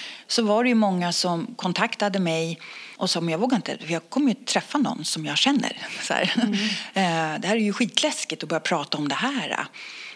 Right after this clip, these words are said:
Speaker 1: Och då sa jag, "Men då kan du känna dig trygg med att då är ju ni här av samma anledning." Och jag är helt övertygad om att ju mer vi pratar om det här fenomenet, eftersom det finns bland oss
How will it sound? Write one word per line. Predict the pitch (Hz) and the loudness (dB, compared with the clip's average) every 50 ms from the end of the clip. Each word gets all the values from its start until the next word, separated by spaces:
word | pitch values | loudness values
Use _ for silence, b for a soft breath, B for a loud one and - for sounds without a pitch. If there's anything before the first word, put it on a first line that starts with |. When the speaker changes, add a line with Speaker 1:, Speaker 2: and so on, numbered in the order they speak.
| B - - | B -10 -6
Speaker 1:
Och | 214 | -4
då | 196 214 | -2 0
sa | - 240 | 2 2
jag, | 226 214 | 2 2
"Men | 208 202 | 2 2
då | 202 214 | 2 0
kan | 214 - 233 220 | 2 2 4 4
du | 226 | 4
känna | 214 - 233 220 214 220 | 4 2 2 4 4 4
dig | 220 214 | 2 2
trygg | - 285 311 254 175 156 | 2 2 2 2 0 -2
med | 165 160 160 160 165 | -4 -4 -2 -4 -4
att | 160 - | -4 -2
då | 190 208 214 | -2 0 2
är | 214 | 2
ju | 208 202 202 | 2 2 2
ni | 208 226 240 233 | 2 2 2 2
här | 208 180 175 202 202 202 208 208 208 - - | 2 2 0 0 0 0 -2 -4 -4 -6 -4
av | 202 | -4
samma | 185 - - 208 190 185 190 | -4 -2 -2 -2 -2 -2 -2
anledning." | 185 165 170 190 214 214 185 165 - - - 180 165 B B B B B B B B B B | -4 -4 -4 -4 -4 -4 -4 -6 -8 -8 -8 -8 -10 B B B B B B B B B B
Och | - 208 202 196 196 190 175 - | 0 2 4 4 4 2 2 2
jag | - 196 220 | 2 4 4
är | |
helt | 220 214 196 196 | 4 4 2 2
övertygad | - 226 214 190 175 185 180 - 247 247 214 190 170 | 2 2 4 4 2 0 -2 0 0 2 2 2 2
om | 170 170 165 | 2 0 -2
att | 165 160 - | -2 -2 0
ju | 190 | 2
mer | 190 214 233 233 208 | 4 4 6 4 4
vi | 175 180 170 | 2 -2 -4
pratar | - - - - 269 233 180 165 - - 247 254 | -6 -4 0 2 2 4 2 0 0 0 2 4
om | 240 208 190 | 4 4 4
det | 175 170 | 2 0
här | 165 165 | -2 -2
fenomenet, | - - 180 170 175 175 185 226 262 294 208 160 - - - - | -2 0 0 2 4 4 6 6 6 6 4 2 0 -4 -4 -4
eftersom | 180 170 - 190 - - 196 190 | -6 -4 -2 -2 0 0 0 0
det | 208 | 0
finns | - - 269 294 247 - | 0 0 2 2 2 2
bland | - 240 277 294 208 156 | 2 2 2 4 2 0
oss | 160 - - | -2 -4 -6